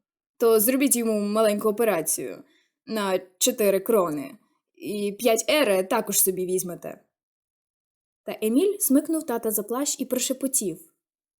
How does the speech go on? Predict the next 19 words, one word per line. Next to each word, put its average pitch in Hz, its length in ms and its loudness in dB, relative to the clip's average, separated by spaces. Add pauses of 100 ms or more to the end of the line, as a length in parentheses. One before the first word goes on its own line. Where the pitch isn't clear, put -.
(140)
«Не 320 220 -2
смійте 427 520 2
їх 427 180 4
віддавати! 294 760 -6 (320)
П'ять 262 380 -2
ери 349 320 2 (160)
мої!» 320 560 4 (1300)
А 226 100 -8
вже 370 240 0
ж - 200 -6
лікар 294 340 0
не 294 100 8
мав 196 220 2
наміру 311 400 -2
брати 208 480 -4
в - 120 -20
Еміля 226 360 0
п'ять 196 420 -8
ери. 165 280 -10